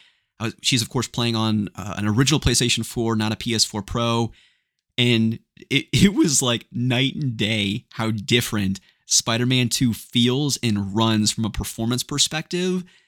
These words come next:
compared to Spider-Man one. So, I, I don't know. For me personally, it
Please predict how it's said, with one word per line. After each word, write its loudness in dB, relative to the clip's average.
compared 0
to 2
Spider-Man 0
one. 0
So, 0
I, -8
I 0
don't 2
know. -2
For -8
me 2
personally, 0
it -2